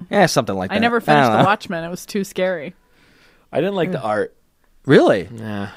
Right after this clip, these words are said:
Speaker 1: This art
Speaker 2: There's
Speaker 1: stinks.
Speaker 2: also these,
Speaker 1: <laughs>
Speaker 2: like, in between the chapters, there's these long parts that you're supposed to read that I think everyone else skips, but I keep reading them.
Speaker 1: You have to read 'em. But it, I do.
Speaker 2: Ah.
Speaker 1: I remember opening up to them being like, "Wait, I thought this was a graphic novel. This is a book now."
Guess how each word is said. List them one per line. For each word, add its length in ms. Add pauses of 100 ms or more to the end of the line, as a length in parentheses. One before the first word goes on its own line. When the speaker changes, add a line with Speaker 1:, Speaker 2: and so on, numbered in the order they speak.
Speaker 1:
This 180
art 200
Speaker 2:
There's 160
Speaker 1:
stinks. 320
Speaker 2:
also 100
these, 240
Speaker 1:
<laughs> 80
Speaker 2:
like, 160
in 160
between 320
the 80
chapters, 480
there's 220
these 160
long 420
parts 380
that 100
you're 140
supposed 300
to 60
read 220
that 120
I 100
think 180
everyone 320
else 220
skips, 440
but 140
I 140
keep 260
reading 320
them. 320
Speaker 1:
You 140
have 200
to 120
read 180
'em. 220 (120)
But 140
it, 140
I 120
do. 280
Speaker 2:
Ah. 140
Speaker 1:
I 40
remember 340
opening 320
up 120
to 80
them 120
being 140
like, 220
"Wait, 160
I 100
thought 140
this 120
was 120
a 60
graphic 440
novel. 300
This 160
is 100
a 60
book 360
now." 340